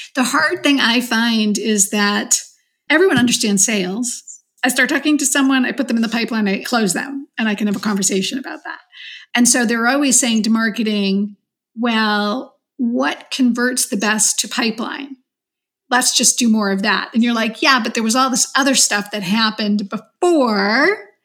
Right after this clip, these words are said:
someone was willing enough to take enough interest in us, had the budget, had a project, and now they're pipeline." All this other stuff happens in terms of educating them about the problem we're solving and why we're a good choice and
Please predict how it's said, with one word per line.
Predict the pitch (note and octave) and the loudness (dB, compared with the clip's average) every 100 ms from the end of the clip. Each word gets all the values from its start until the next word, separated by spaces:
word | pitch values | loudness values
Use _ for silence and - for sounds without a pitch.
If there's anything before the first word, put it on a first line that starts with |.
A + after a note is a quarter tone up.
| - - - - | -20 -20 -16 0
someone | - - B3 A#3+ A#3 A3+ A3 A3+ | 2 4 4 4 2 0 2 2
was | A3 A3+ | 2 0
willing | G#3 A3+ C#4 D#4+ F4 E4+ E4 E4 E4+ - _ - | 2 2 4 4 4 4 2 0 -4 -12 _ -4
enough | A#3+ A#3+ B3+ B3 | 0 2 0 -2
to | C4 | -2
take | B3+ A#3+ | -2 0
enough | A3+ C4 C4 | 2 2 2
interest | C#4 C#4 C4+ - | 0 2 2 2
in | B3 A#3+ | 2 2
us, | A#3 A#3+ - - - _ _ - | 2 0 -2 -10 -20 _ _ -2
had | C4 C4 C4 | 4 4 4
the | A#3 | 2
budget, | B3 A#3+ A#3+ A#3+ A#3 - - _ - | 2 2 2 2 0 -4 -16 _ -4
had | - C4+ B3+ | 0 2 0
a | |
project, | C4 B3+ A#3+ G#3+ G#3+ G#3 G#3 - | 0 0 2 2 0 -2 -4 -6
and | A#3 B3 C4 C#4 | 0 0 0 0
now | A#3+ A3 | 0 0
they're | G#3+ G3+ | -2 -4
pipeline." | - G#3 G#3 - - - | -2 -2 -2 -8 -10 -4
All | - D#4+ D#4+ | 0 0 0
this | C#4 A#3+ | 0 0
other | A#3 | 0
stuff | - G3+ G3 | 0 0 -2
happens | G3 F#3+ G3 G3 G3 | -2 -2 0 0 0
in | G3+ | -2
terms | G#3+ G3 G3 | 0 0 -2
of | G3 - | -6 -4
educating | C#4+ B3+ - C#4+ C4 A#3 A3+ | -2 0 -2 -2 0 2 2
them | G#3 | 2
about | G3 F#3+ F#3 | 0 -2 -6
the | |
problem | G#3+ D#4 D#4 D4+ | -4 -2 0 0
we're | C4+ | 0
solving | C#4 C4+ C4 B3 A#3+ A#3 A3 | 0 0 0 0 0 2 0
and | F#3 A3 | -2 -2
why | A3+ B3 | -2 0
we're | A#3+ A3 | 0 -2
a | |
good | G3+ F#3+ | -2 -2
choice | - E4 D4+ C4+ C4 C4 C4 - | -2 0 0 2 2 2 0 -2
and | G#3 G3 | -2 -2